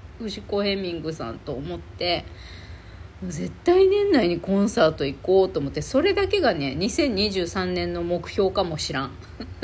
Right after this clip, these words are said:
<laughs> だから、ってなると、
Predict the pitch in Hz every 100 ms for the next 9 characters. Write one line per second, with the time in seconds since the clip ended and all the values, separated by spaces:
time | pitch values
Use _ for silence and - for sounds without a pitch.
0 | - - 202 - - 269 359 359 330 -
1 | 190 190 170 156 156 165 165 - 233 330
2 | 427 202 196 175 135